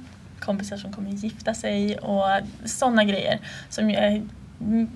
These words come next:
så långt bort från mig nu, utan det är ingenting jag vill ha eller, eh, ja, det är inte för mig, men bara att man vill ju kunna dela deras, eh, grejer. Ehm,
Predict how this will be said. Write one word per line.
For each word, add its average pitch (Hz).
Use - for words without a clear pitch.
så -
långt 214
bort -
från 202
mig 220
nu, 202
utan 202
det 208
är 208
ingenting 208
jag 190
vill 196
ha 196
eller, 196
eh, 196
ja, 202
det 214
är 202
inte 214
för 208
mig, 214
men 202
bara 214
att 208
man 208
vill 226
ju 220
kunna 190
dela 196
deras, 208
eh, -
grejer. 202
Ehm, 196